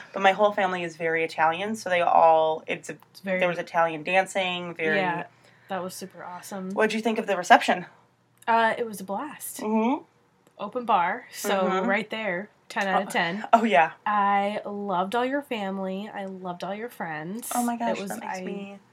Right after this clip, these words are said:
Speaker 2: it was
Speaker 1: so
Speaker 2: awesome.
Speaker 1: happy.
Speaker 2: Yeah, I felt really welcome.
Speaker 1: I'm glad.
Speaker 2: <laughs>
Speaker 1: Yeah, they all thought you were amazing as well.
Speaker 2: Wow.
Speaker 1: I, of course, had fun, but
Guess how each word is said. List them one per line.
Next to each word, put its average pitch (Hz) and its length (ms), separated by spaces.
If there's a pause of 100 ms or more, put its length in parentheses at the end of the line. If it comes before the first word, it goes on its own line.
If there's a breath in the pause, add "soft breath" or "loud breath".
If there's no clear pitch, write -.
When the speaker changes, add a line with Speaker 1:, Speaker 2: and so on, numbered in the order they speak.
(140)
Speaker 2:
it - 20
was 202 140
Speaker 1:
so 190 380
Speaker 2:
awesome. 208 40
Speaker 1:
happy. 175 480
Speaker 2:
Yeah, 202 260
I 202 100
felt 202 220
really 196 200
welcome. 190 720 (240)
Speaker 1:
I'm 302 220
glad. 320 360 (160)
Speaker 2:
<laughs> - 160
Speaker 1:
Yeah, 233 380 (100)
they 214 200
all 226 380
thought 220 280
you 220 80
were 220 100
amazing 214 360
as 220 100
well. 247 360
Speaker 2:
Wow. 220 460
Speaker 1:
I, 240 160
of 277 120
course, 180 200
had 165 140
fun, 151 260
but 160 280